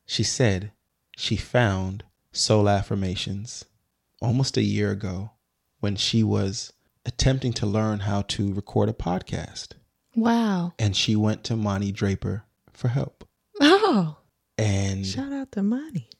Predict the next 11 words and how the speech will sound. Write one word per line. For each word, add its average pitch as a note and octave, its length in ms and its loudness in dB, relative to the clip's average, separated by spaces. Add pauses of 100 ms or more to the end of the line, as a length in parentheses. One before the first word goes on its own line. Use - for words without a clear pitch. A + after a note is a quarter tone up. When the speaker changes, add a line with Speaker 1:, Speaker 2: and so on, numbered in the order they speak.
(320)
Speaker 2:
<laughs> - 440 -10
Speaker 1:
and G2+ 280 -4
he G2+ 120 -2
gives A#2 400 0
her G2+ 320 -2 (180)
this G2+ 300 0
book G2+ 420 -2
as G2 180 0
a G2 60 -4
starting F#2+ 460 -6
place. - 480 -8